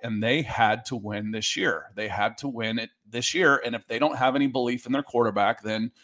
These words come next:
they weren't gonna win this year. Um, it was what, not necessarily the best situation in the world when you got a guy you, you can't,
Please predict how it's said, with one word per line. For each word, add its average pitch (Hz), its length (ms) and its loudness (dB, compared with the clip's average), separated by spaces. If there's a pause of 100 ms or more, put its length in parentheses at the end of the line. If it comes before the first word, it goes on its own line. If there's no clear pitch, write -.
(260)
they - 100 -2
weren't 247 260 8
gonna 117 140 0
win 92 180 -4
this - 180 -6
year. - 200 -14 (540)
Um, 104 500 0
it 120 100 -4
was 120 340 -6
what, 123 280 2
not 151 180 4
necessarily 139 320 0
the 120 80 -2
best 131 420 0
situation 127 580 -2
in 101 60 -4
the 95 60 -4
world 135 340 8
when 117 100 -2
you 110 60 0
got 113 140 2
a 113 40 -2
guy 117 200 6
you, 110 240 -2
you 120 200 -2
can't, 131 320 -2